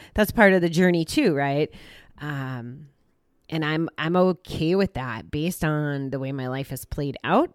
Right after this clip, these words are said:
The universe will deliver me the perfect person at the perfect time. And I am not rushing the universe on that, 'cause I got lots to do. And like I said, I don't, I'm not a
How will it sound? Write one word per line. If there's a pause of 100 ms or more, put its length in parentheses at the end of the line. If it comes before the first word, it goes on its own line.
(120)
The
universe
will (180)
deliver
me
the
perfect
person
at
the
perfect
time. (800)
And
I
am
not
rushing
the
universe
on
that, (400)
'cause
I
got
lots
to
do.
And (220)
like
I
said,
I
don't,
I'm
not
a